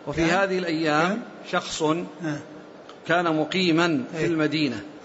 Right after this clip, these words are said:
Speaker 2: نعم.
Speaker 1: وفي هذه الأيام انتقل إلى جدة، هل له أن يحرم من جدة أو عليه أن يرجع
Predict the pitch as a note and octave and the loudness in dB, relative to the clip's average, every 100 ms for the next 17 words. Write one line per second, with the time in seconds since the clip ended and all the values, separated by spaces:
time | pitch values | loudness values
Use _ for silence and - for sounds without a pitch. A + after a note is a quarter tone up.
0 | E3 D3 - B2+ D3+ D#3+ G#3 G#3 G3 F3 | -10 -10 -8 0 4 4 4 2 0 0
1 | E3 D#3+ F3 G3 G#3+ G#3 F3 D#3 G3 G#3 | 0 2 4 4 2 0 -2 0 0 2
2 | G3+ F#3 F3 E3 D3 E3+ C#3+ A#2 D3+ C3+ | 2 2 2 2 4 0 0 2 2 0
3 | - - - - - - - - - D#3 | -6 -16 -18 -18 -20 -20 -20 -20 -6 0
4 | F#3+ G3+ F#3 F3 F#3+ F3 F3 F3 D#3 F#3 | 2 4 4 2 0 0 0 0 2 2
5 | E3 F3+ G3+ E3 D3+ - D3 D3 F3 F3 | 2 2 2 0 -8 0 2 2 2 2
6 | D#3 E3+ F#3 D#3+ D3+ F3+ | 4 4 4 2 2 0